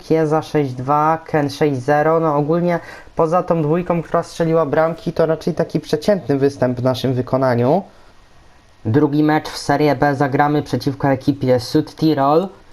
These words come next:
I na ten mecz zrobimy sobie tutaj lekkie zmiany. Zresztą no, mm, w sumie jestem zmuszony tutaj troszeczkę pozmieniać, bo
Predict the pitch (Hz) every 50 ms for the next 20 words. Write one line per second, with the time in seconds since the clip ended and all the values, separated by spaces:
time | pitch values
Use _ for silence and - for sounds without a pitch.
0 | - - - _ - - - - - 131 139 143 143 139 - - - 131 139 147
1 | 156 156 - 160 147 147 147 147 151 156 156 147 - - - - - - 117 120
2 | 131 135 131 143 147 156 156 156 151 - 151 139 139 143 139 143 151 143 - 143
3 | 143 139 131 131 139 147 147 - - - - - 139 135 123 135 147 151 147 139
4 | 131 123 120 123 127 143 139 139 135 120 - - 139 135 135 135 135 135 135 127
5 | - - - - 123 127 131 127 123 - - - - _ _ _ _ _ _ -
6 | 123 - - - - 143 139 143 143 139 139 139 135 127 139 143 139 - 147 143
7 | 135 127 135 143 139 - - 156 147 131 123 120 120 - - 131 127 127 - 127
8 | 117 - 120 - - 131 120 135 123 120 131 135 135 151 170 160 139 131 139 151
9 | 151